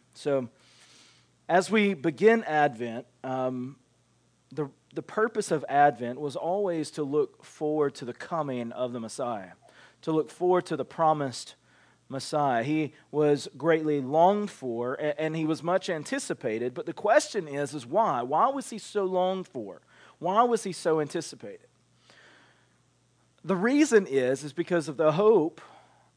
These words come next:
of redemption after the fall, right? So after sin came into the world, God made a promise.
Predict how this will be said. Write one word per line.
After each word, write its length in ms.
of 360
redemption 840
after 420
the 80
fall, 560
right? 220
So 140
after 300
sin 380
came 200
into 200
the 60
world, 380
God 300
made 160
a 40
promise. 680